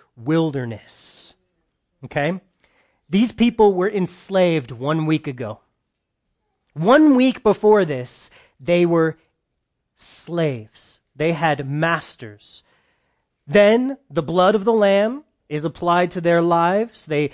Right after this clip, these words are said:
they slaughter the lamb. They observe Passover. And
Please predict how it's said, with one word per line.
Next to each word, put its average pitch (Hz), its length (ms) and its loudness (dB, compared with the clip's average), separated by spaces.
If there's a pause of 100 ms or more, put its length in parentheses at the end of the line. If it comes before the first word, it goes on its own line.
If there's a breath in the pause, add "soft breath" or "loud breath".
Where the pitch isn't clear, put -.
(140 soft breath)
they 131 100 -6
slaughter 180 500 0
the 185 120 0
lamb. 180 300 0
They 151 100 -2
observe 170 420 0
Passover. 185 800 -2 (540)
And 160 320 -2